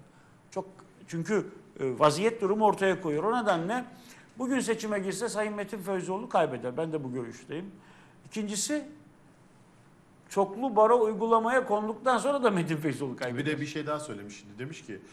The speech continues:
Speaker 2: çoklu baro anayasaya mahkemesinden geri döner. Bana göre anayasaya aykırı demiş.
Speaker 1: Zaten diyor bunu.
Speaker 2: Ondan sonra ben kimseye yakın değilim.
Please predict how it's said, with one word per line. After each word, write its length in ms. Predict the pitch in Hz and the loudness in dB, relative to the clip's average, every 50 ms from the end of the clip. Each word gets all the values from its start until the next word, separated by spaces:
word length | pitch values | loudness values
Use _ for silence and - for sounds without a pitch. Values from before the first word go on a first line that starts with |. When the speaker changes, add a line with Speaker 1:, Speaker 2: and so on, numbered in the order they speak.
| - - - - | -20 -20 -20 -14
Speaker 2:
çoklu 340 | - - 139 139 139 160 147 | -10 -8 -8 -8 -6 -6 -4
baro 260 | 147 139 131 123 117 | -4 -4 -4 -4 -6
anayasaya 540 | 123 127 135 135 127 131 - 123 117 120 117 - - | -6 -6 -6 -6 -6 -6 -6 -6 -6 -6 -8 -10 -12
mahkemesinden 680 | 107 113 110 - - 113 110 - - 113 110 110 107 104 104 | -12 -12 -12 -10 -12 -12 -12 -12 -12 -12 -10 -10 -12 -12 -8
geri 200 | 104 123 139 151 | -6 -6 -6 -4
döner. 320 | 151 151 156 170 165 135 127 | -6 -8 -8 -8 -8 -8 -8
Bana 160 | 135 143 143 | -8 -6 -6
göre 200 | 131 113 117 147 | -8 -8 -8 -8
anayasaya 420 | 135 123 120 117 113 - 139 156 | -8 -8 -8 -10 -10 -10 -8 -6
aykırı 380 | 139 120 117 - - 117 107 90 | -6 -6 -6 -6 -10 -14 -14 -14
demiş. 300 | 90 85 - - - - | -16 -16 -18 -18 -16 -12
Speaker 1:
Zaten 320 | - 117 120 131 185 175 147 | -8 -6 -2 0 0 0 2
diyor 220 | 139 165 208 220 | 4 4 4 4
bunu. 180 | 226 214 151 135 | 2 0 0 0
Speaker 2:
Ondan 180 | 135 139 143 | 0 -2 -2
sonra 240 | 139 - 143 143 135 | -4 -4 -6 -4 -2
ben 180 | 147 151 151 151 | -2 -2 -2 -2
kimseye 380 | - 170 160 135 - 139 120 | -6 -8 -8 -8 -6 -6 -4
yakın 320 | 120 123 120 - - 165 160 | -4 -4 -4 -6 -8 -10 -8
değilim. 240 | 151 160 165 160 | -6 -6 -8 -8